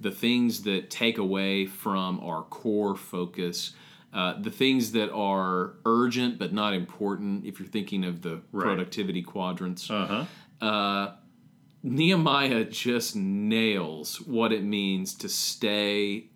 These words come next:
Speaker 1: on mission.
Speaker 2: Yes.
Speaker 1: "I am doing a great work,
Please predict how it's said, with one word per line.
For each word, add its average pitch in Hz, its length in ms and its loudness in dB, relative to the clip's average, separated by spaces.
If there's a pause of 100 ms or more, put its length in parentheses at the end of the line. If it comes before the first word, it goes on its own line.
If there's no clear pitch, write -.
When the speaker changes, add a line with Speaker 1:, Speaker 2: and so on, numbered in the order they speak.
(300)
Speaker 1:
on 98 600 2
mission. 82 600 -6 (100)
Speaker 2:
Yes. 85 560 -4
Speaker 1:
"I 107 140 2
am 123 160 2
doing 127 240 2
a 123 80 2
great 120 260 2
work, 104 400 -2